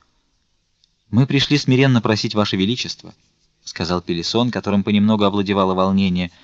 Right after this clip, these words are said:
«дабы вы дозволили нам, не обрушивая на нас вашу немилость,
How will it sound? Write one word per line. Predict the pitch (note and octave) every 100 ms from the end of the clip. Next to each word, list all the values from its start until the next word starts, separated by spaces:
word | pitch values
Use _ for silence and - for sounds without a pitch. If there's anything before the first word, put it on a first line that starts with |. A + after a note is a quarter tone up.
| _ _ _ _ _ _ _ -
«дабы | A#2+ A2 B2+
вы | D3+ E3 -
дозволили | A2 B2 A2 D3+ D3 B2
нам, | A#2 B2 A#2 A2
не | A2+
обрушивая | A2+ C#3+ - A2+ A2
на | A2
нас | A#2 G#2+
вашу | G#2+ G2+ F#2+
немилость, | G2 C3 B2 E2+ -